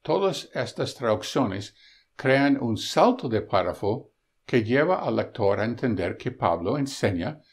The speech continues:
que la costumbre en todas las congregaciones era la paz y no el desorden.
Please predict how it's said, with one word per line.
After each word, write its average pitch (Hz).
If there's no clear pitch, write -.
que 101
la 101
costumbre 117
en 92
todas 165
las 110
congregaciones 113
era 110
la -
paz -
y 120
no 87
el 78
desorden. 87